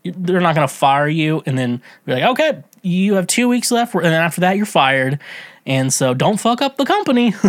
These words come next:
<laughs> you know? So they're not gonna do that. They're not gonna give you that courtesy of to, giving you two weeks to,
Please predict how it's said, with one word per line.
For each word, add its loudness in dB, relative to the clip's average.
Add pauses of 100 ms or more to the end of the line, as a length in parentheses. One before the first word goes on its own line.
(380)
<laughs> -20
you -2
know? -2 (760)
So 0
they're 2
not 2
gonna 2
do 0
that. 0
They're 0
not 2
gonna 2
give 0
you 2
that 0
courtesy -6
of -6 (540)
to, 0
giving 0
you 0
two 0
weeks -2
to, -8